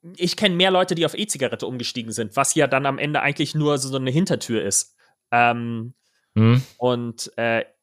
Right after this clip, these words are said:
Speaker 1: es ist vielleicht nicht so schädlich, aber es ist halt ein Einstieg. Ähm, und dann irgendwann, äh, f-, weißt du halt nicht, ob du auf den nächsten Schritt gehst. Und, ähm, ich glaube, du musst so hart sein. Ich glaube, du musst so ein hartes Gesetz machen,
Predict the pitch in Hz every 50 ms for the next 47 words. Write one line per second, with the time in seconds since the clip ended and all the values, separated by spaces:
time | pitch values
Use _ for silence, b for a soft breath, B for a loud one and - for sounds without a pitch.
0 | _ _ - 135 127 160 156 - - 160 151 147 147 - - 151 151 143 - -
1 | 131 127 123 - - 185 180 135 113 - 123 127 - - 139 - - - 123 113
2 | - - 113 104 98 - - 147 151 120 - - - 95 78 - - - _ _
3 | _ _ _ _ _ _ _ _ _ _ - 113 110 110 107 107 107 107 92 -
4 | _ - 113 110 101 - 110 110 117 - - 117 117 131 123 - 127 127 123 123
5 | - - - - - - _ - - - - - - - 147 139 - - - -
6 | _ _ _ _ _ _ _ _ _ _ _ _ _ _ _ - 127 - 127 123
7 | 131 - 147 143 - 151 - 151 135 - 135 135 - - 131 131 139 - - 135
8 | - - 120 110 - - 214 233 - - - - - 107 107 b b b b b
9 | b b b b _ _ - 120 123 123 123 123 127 123 - _ _ - 127 -
10 | - 127 139 160 151 131 123 123 147 196 - - - - 214 175 - - - 110
11 | 107 104 - - 107 98 95 90 - - 117 - - 117 117 147 170 - - 175
12 | 127 107 - 110 110 - 113 - - - 98 110 107 - - - 107 101 - 120